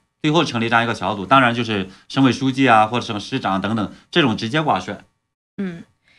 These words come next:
Speaker 2: 所以照您那样说，如果中共成立了什么小组，其实就是为了要打破原先的什么架构，然后让这个小组可以凌驾于所有的部门、法律之上，更好地去执行任务等等的。
Speaker 1: 是这样，对，嗯。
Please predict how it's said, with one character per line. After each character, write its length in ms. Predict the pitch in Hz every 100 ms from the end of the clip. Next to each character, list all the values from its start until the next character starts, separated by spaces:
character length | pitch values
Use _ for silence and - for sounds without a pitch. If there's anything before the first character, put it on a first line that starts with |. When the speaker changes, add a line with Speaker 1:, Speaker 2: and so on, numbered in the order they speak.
| _ _
Speaker 2:
所 100 | -
以 40 | 302
照 180 | 320 277
您 160 | 214
那 80 | 240
样 180 | 262 226
说， 280 | 220 226 220
如 80 |
果 100 | 233
中 220 | 208 240 254
共 120 | 254
成 220 | 233 196
立 60 | 220
了 120 | 220
什 80 | 214
么 80 |
小 320 | 165 - 185 233
组， 240 | 269 185
其 120 | 170
实 120 | 220
就 200 | 220 302
是 120 | 277 285
为 120 | 247
了 40 |
要 140 | 190 214
打 240 | - -
破 260 | - 247 190
原 280 | 175 175
先 320 | 190 - 247 240
的 160 | 196
什 100 | 170
么 80 | -
架 340 | - - 233
构， 300 | 185 190 170 - - -
然 120 | 202
后 100 | 247
让 160 | 294 302
这 80 | 285
个 80 |
小 260 | 233 208 185
组 200 | 247 196
可 120 | -
以 60 | 208
凌 240 | 175 180
驾 240 | 220 247 185
于 140 | 175
所 160 | 180 208
有 40 |
的 80 | 175
部 280 | 180 302 220
门、 200 | 170 165
法 220 | - -
律 160 | 202
之 180 | 185 202
上， 240 | 214 220 190
更 200 | 285 226
好 140 | 185
地 80 | 170
去 120 | -
执 240 | 190 - 180
行 240 | - 165
任 160 | 175 -
务 200 | 175 -
等 120 | -
等 0 |
的。 60 |
Speaker 1:
是 60 | 165
这 80 | 123
样， 180 | 104 90
对， 260 | 120 98 90 -
嗯。 340 | 110 107 98